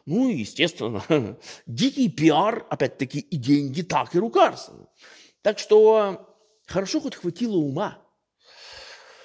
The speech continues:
глупца и труса не выпускать в ринг, где его ждало бы катастрофическое, унизительное поражение и, м, ну, неприятное чувство у всех у нас.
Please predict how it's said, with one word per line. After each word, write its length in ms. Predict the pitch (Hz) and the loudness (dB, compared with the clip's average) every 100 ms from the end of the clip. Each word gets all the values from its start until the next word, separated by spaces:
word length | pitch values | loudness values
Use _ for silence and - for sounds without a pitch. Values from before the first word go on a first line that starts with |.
| - _ _ _ | -20 _ _ _
глупца 480 | 165 175 165 247 220 | 0 0 2 2 2
и 80 | |
труса 420 | 170 208 269 214 170 | 2 -2 -2 -2 -4
не 140 | 175 | -4
выпускать 680 | 175 175 175 - 208 - - - - - - - - - | -4 -6 -10 -4 -4 -4 -10 -16 -20 -20 -20 -20 -20 -10
в 140 | 113 | -4
ринг, 500 | 175 240 143 - - _ _ | 0 0 -2 -8 -18 _ _
где 440 | - 120 156 175 - - | -18 -10 -2 0 -2 -6
его 240 | 151 165 | -6 -4
ждало 340 | 127 165 170 | -2 -2 0
бы 400 | 156 151 147 135 _ _ _ | 0 0 0 -4 _ _ _
катастрофическое, 960 | - 208 190 190 170 170 123 104 117 107 | -8 -6 -8 -10 -10 -8 -8 -8 -4 -4
унизительное 1200 | - 180 202 208 170 196 170 156 135 120 - - _ _ - _ _ | -4 -2 0 -2 -4 -6 -8 -8 -8 -8 -10 -14 _ _ -20 _ _
поражение 800 | - 139 143 262 269 180 143 123 | -2 -2 0 0 2 0 0 -2
и, 640 | - 165 170 160 151 143 - - _ _ | -4 -4 0 2 0 0 -8 -20 _ _
м, 480 | - 110 117 98 131 | -16 -12 -10 -10 -6
ну, 60 | 175 | -2
неприятное 680 | 170 170 185 214 220 185 160 | 0 0 2 2 0 -4 -6
чувство 340 | - 190 - | -8 -10 -8
у 80 | 156 | -8
всех 280 | 135 180 175 | -8 -10 -8
у 40 | |
нас. 380 | 196 247 180 - | -4 -4 -6 -12